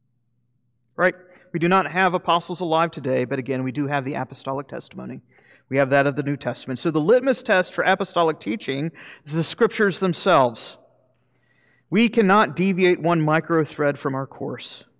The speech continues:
Our lives must be distinguished by how much we talk about our Savior, not how much we talk about ourselves. It is not brains, bronze, or bucks that advances the kingdom of God. It is not by might, nor by power,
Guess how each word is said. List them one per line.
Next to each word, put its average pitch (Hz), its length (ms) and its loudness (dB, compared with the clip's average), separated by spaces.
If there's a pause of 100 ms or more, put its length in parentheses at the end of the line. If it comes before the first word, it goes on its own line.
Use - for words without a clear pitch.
(1080)
Our 156 140 4
lives 180 400 6
must 175 180 -2
be 175 80 -4
distinguished 156 580 -4
by 143 120 -2
how 151 180 -2
much - 500 -2 (240)
we 139 100 -8
talk 143 200 -2
about 139 160 0
our 135 80 -2
Savior, 123 400 -4
not 135 200 -4
how 139 100 -4
much 131 180 -8
we 143 80 -8
talk 135 220 -6
about 127 180 -6
ourselves. - 560 -12 (1900)
It 139 60 -8
is 127 100 -6
not 151 200 0
brains, 156 320 2
bronze, 156 380 0
or 160 60 -6
bucks 131 300 -2
that 131 140 -4
advances 127 440 -6
the 123 100 -8
kingdom 123 260 -6
of 123 140 -12
God. 117 320 -6 (1040)
It - 40 -12
is 117 120 -10
not 143 160 0
by 120 140 0
might, 147 360 0 (960)
nor 127 120 -10
by 156 140 -6
power, 120 480 -10